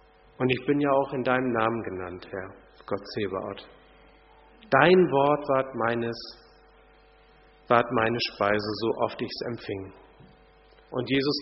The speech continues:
Christus sagt von sich selber, "Ich bin das Brot des Lebens." Ja, da steckt viel drin,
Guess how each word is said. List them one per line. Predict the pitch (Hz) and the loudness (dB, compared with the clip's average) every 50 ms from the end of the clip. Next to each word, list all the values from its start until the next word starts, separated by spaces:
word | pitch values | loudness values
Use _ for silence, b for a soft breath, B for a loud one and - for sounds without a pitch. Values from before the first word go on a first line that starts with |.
| - | -4
Christus | - 170 175 170 - - 175 170 156 160 - | -2 -2 -2 -2 -2 -2 0 0 0 0 2
sagt | 156 151 165 160 - | 4 4 4 2 0
von | - 160 147 | -2 -2 0
sich | 143 147 139 - - | 0 -2 -4 -2 0
selber, | 131 131 139 139 131 135 131 131 131 - - - - - - - - - | 2 2 2 2 2 2 0 0 -2 -6 -12 -18 -20 -20 -20 -20 -16 0
"Ich | - 160 165 160 - - - - - | 4 4 4 4 2 -4 -10 -4 0
bin | 147 143 139 | 0 0 2
das | 127 131 131 127 - - | 2 0 -2 -2 -4 -6
Brot | 113 107 113 110 107 - | -4 -2 -2 -2 -2 -6
des | - 107 - - | -8 -12 -12 -10
Lebens." | 107 95 95 90 87 - 95 - - - - - - - - - - - - - _ _ _ _ _ _ _ _ _ _ _ _ - - - - - - - - - - - - - - - _ - - _ _ - - - _ - - - - - - - _ - - - - - - - - - - - - - - - - - | -8 -6 -6 -6 -8 -10 -12 -14 -14 -14 -14 -16 -20 -20 -20 -20 -20 -20 -20 -20 _ _ _ _ _ _ _ _ _ _ _ _ -20 -20 -20 -20 -20 -20 -20 -20 -20 -20 -20 -20 -20 -20 -20 _ -20 -20 _ _ -20 -20 -20 _ -20 -20 -20 -20 -20 -20 -20 _ -20 -20 -20 -20 -20 -20 -20 -20 -20 -20 -20 -20 -20 -20 -20 -8 0
Ja, | 120 117 113 104 92 87 - - - - - - - - - - - - - - - - - - - - - - - _ _ - - - _ _ _ _ _ _ _ - _ _ _ _ - | 2 4 4 4 2 -2 -8 -14 -18 -20 -20 -20 -20 -20 -20 -20 -20 -20 -20 -20 -20 -20 -20 -20 -20 -20 -20 -20 -20 _ _ -20 -20 -20 _ _ _ _ _ _ _ -20 _ _ _ _ -4
da | - 107 107 107 104 - | -2 0 0 0 0 -2
steckt | - 113 101 - - | -4 -6 -6 -8 -10
viel | - - 120 117 120 123 | -12 -10 -6 -6 -6 -4
drin, | 123 127 127 120 104 98 98 - | -2 -2 -2 -2 -2 -4 -8 -12